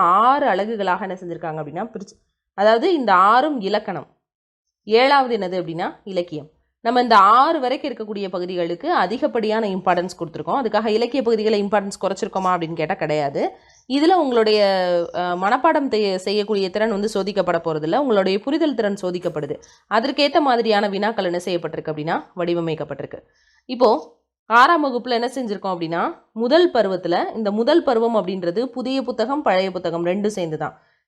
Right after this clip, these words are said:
இதுல இருக்கக்கூடிய இலக்கண பகுதி, அதாவது ஆறுல இருந்து, அத-, ஆறாம் வகுப்பு முதல் பருவத்துல ஒன்றுல இருந்து ஆறு வரைக்கும் கொடுக்கக்கூடிய இயல்கள், மொழிபெயர்ப்பு, வாசிக்கிறது, கலைச்சொல், எழுதும் திறன்,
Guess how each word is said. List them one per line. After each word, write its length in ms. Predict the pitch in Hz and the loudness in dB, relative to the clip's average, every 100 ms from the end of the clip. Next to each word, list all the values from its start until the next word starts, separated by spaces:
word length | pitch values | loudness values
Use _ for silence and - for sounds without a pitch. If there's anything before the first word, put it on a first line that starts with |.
| - | -8
இதுல 240 | 254 269 | 0 2
இருக்கக்கூடிய 560 | 277 392 359 214 208 262 - | 2 0 -2 -2 0 0 0
இலக்கண 460 | 226 269 339 302 | -2 0 0 0
பகுதி, 300 | 202 170 156 151 _ _ _ _ | 0 -2 -4 -10 _ _ _ _
அதாவது 380 | 196 214 226 226 453 - 196 | 0 4 4 4 0 2 4
ஆறுல 400 | 214 247 277 254 | 6 6 4 2
இருந்து, 320 | 220 226 277 427 - _ _ _ _ _ _ _ - | 0 -2 -4 -6 -10 _ _ _ _ _ _ _ -4
அத-, 280 | 208 233 254 | 0 4 6
ஆறாம் 380 | 208 240 262 | 6 6 6
வகுப்பு 380 | 247 226 233 285 | 4 0 -2 -2
முதல் 300 | 294 208 233 | -2 -2 -2
பருவத்துல 460 | 214 180 170 165 156 269 - _ _ _ | -2 -2 -2 -4 -2 -2 -4 _ _ _
ஒன்றுல 400 | 208 240 320 320 | 0 2 4 4
இருந்து 240 | 233 240 311 | 2 2 0
ஆறு 360 | - 196 226 233 | 2 4 4 4
வரைக்கும் 320 | 226 226 277 | 2 0 -4
கொடுக்கக்கூடிய 520 | 240 226 214 208 208 269 202 | -4 -6 -8 -8 -6 -4 -2
இயல்கள், 460 | 202 185 165 - - | -2 -2 -4 -8 -8
மொழிபெயர்ப்பு, 640 | 196 226 220 180 170 175 175 | -2 0 2 0 0 0 2
வாசிக்கிறது, 640 | 170 185 226 202 170 165 175 | 2 0 -4 -8 -6 -4 -2
கலைச்சொல், 540 | 180 185 196 190 180 | 0 -2 -2 -4 -2
எழுதும் 380 | 180 185 214 202 | 0 0 0 -2
திறன், 280 | 165 160 | -2 -4